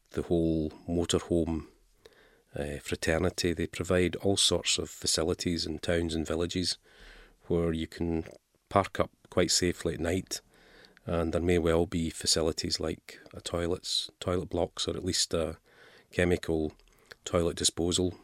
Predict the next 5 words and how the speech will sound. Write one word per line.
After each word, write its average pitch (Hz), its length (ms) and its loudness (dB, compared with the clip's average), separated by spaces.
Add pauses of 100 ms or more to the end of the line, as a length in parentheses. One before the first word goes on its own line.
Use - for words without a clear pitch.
area. 90 380 0 (760)
Sometimes 85 480 2
there's 80 140 -2
electric - 320 -2
hookup. - 420 0